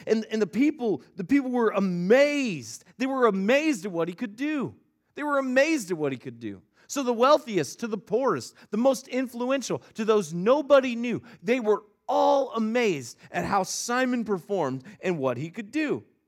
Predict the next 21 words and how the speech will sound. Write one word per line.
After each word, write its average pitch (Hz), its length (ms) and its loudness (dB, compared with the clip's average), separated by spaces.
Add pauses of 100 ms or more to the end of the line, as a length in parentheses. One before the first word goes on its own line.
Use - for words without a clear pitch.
(240)
But 254 180 0
when 294 240 -2
they 330 120 0
believed 285 440 -2
Philip 151 520 -2
as 190 220 -2
he 247 140 -8
preached 220 540 -6
good 254 200 -8
news 175 300 -4
about 180 240 -2
the 165 80 -14
kingdom 240 380 -8
of 208 100 -12
God 131 320 0 (260)
and 196 160 -2
the 185 60 -2
name 196 320 0
of 269 100 -6
Jesus 214 440 -10
Christ, 127 420 -4